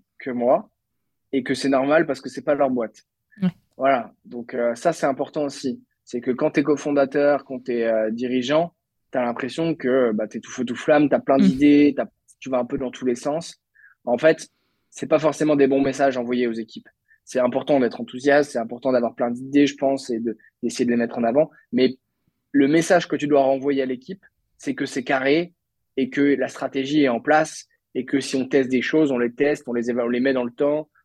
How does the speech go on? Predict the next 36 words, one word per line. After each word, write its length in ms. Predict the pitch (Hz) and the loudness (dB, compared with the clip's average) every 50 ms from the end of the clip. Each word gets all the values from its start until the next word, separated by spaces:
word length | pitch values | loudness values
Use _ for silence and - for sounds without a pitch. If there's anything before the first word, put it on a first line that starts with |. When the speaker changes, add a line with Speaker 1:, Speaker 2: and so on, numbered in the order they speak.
| _ - | _ -8
Speaker 1:
on 100 | 117 120 | -6 -4
met 120 | 120 120 | -2 -2
en 80 | 117 113 | -2 -2
place 200 | - 131 123 117 | -2 -4 -4 -4
des 100 | 120 117 | -4 -6
choses, 400 | 117 - 147 151 151 147 139 139 - | -4 0 0 2 2 2 0 -2 -6
on 60 | 131 | -6
met 140 | 131 135 131 | -4 -2 0
des 80 | 127 135 | 0 0
ressources 440 | 117 127 120 - - 127 - - 131 | -2 -2 -6 -8 -12 -16 -16 -16 -18
en 60 | 131 | -12
face, 480 | - 143 139 139 139 - - - - _ _ _ _ - | -6 -4 -4 -4 -4 -8 -14 -20 -20 _ _ _ _ -16
et 60 | 117 - | -12 -8
cetera. 400 | - 123 117 131 123 113 110 - _ _ _ _ _ _ - | -8 -4 -2 0 0 0 -2 -6 _ _ _ _ _ _ -6
Voilà. 240 | - 127 120 117 113 - _ - - - - _ _ | -2 0 0 0 -2 -4 _ -20 -20 -20 -20 _ _
Parce 160 | - 117 - - | -8 -8 -6 0
que 480 | - 139 135 127 127 127 127 123 120 120 - _ _ _ _ _ _ _ _ _ | 4 6 6 6 6 6 4 4 0 -2 -8 _ _ _ _ _ _ _ _ _
tu 120 | - 151 135 | -10 -8 0
peux, 380 | - 151 156 156 151 143 147 - _ _ _ _ _ _ _ _ _ _ _ _ _ _ _ _ _ _ _ _ _ _ - | 4 6 8 8 8 6 4 -2 _ _ _ _ _ _ _ _ _ _ _ _ _ _ _ _ _ _ _ _ _ _ 0
moi, 160 | 147 160 165 | 2 4 4
j'ai 100 | 151 156 | 4 4
une 60 | 143 131 | 2 2
capacité 540 | 139 135 139 135 135 - - _ - 151 | 0 0 0 -2 -4 -6 -8 _ 0 0
à 80 | 135 123 | 2 2
engranger 440 | 123 123 123 123 131 131 123 131 123 | 0 -2 -4 -4 -4 -4 -4 -6 -6
beaucoup 380 | 123 131 143 165 160 - 160 | -4 -2 0 0 0 0 -2
d'informations 1040 | 151 156 139 - 147 139 139 139 139 - - 151 147 147 147 147 147 147 151 143 - - _ - | -2 -2 -2 -2 -4 -4 -4 -4 -6 -6 -6 -4 -2 -2 -2 -2 -2 -2 -4 -6 -8 -10 _ -4
et 140 | 117 123 | -2 -2
beaucoup, 340 | 120 123 139 139 131 - - - | 0 0 0 -2 -2 -4 -14 -18
je 80 | - - - | -16 -8 -4
peux 80 | 147 | -4
traiter 400 | 139 - - - - 139 - 147 | -2 -2 -4 -6 -4 -2 0 2
beaucoup 240 | 139 143 147 - 160 | 2 2 0 0 -2
de 60 | 160 - | -6 -4
sujets. 400 | - - 143 135 147 180 311 - _ _ _ _ _ - | -4 -2 2 4 4 2 2 -2 _ _ _ _ _ 2
Speaker 2:
Mhm. 180 | 202 196 208 | 4 4 4